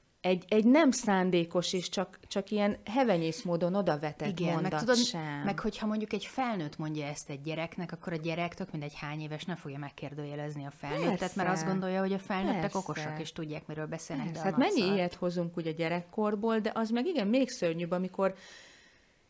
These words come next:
Speaker 1: idézőjelben értelmes felnőtt emberek ezt egymással csinálják. És, és akkor, és akkor, de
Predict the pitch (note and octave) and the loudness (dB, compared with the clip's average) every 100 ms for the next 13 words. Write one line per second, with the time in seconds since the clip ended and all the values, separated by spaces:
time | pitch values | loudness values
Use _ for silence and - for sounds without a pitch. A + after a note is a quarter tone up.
0 | _ F#4 A#4 A#3+ E3+ F#3 E3+ E3+ E3 E3 | _ 2 6 6 6 4 4 4 2 2
1 | E3 D#3+ - D3+ C#3 C#3 C#3+ - - F3+ | 0 -2 -2 -2 -2 -4 -4 -6 -4 0
2 | E3 D#3 C#3+ - E3 E3+ F#3 A3+ B3 C4 | 0 -2 -4 -4 0 2 4 4 4 4
3 | C4 G3+ F#3+ - - D4+ A3+ E3 D3+ - | 0 -6 -8 -4 0 2 2 0 -2 -4
4 | - E3 E3 E3 - B3 D#3 C#3+ D3 D3+ | -4 -4 -4 -4 0 2 2 0 -2 -4
5 | D3+ D3+ D#3 - _ _ _ _ - F#3 | -4 -6 -8 -10 _ _ _ _ -4 -2
6 | - A3 B3 A#3+ B3 A#3+ A#3 - A#3+ - | 0 2 0 2 2 2 0 -4 -4 0
7 | B3 B3 - - - | 0 -2 -14 -8 -4